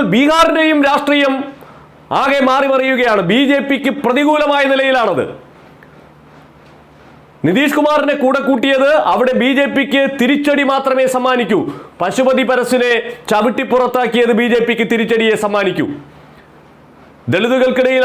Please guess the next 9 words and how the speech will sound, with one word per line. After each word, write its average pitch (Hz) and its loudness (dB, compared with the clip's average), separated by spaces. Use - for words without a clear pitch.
അത്യാവശ്യം 262 2
സ്വാധീനമൊക്കെ 254 2
ഉള്ള 247 4
ഒരു 240 0
നേതാവാണ് 240 2
ഈ - -6
പശുപതി 220 0
പരസും. 156 -4
അപ്പോൾ 233 2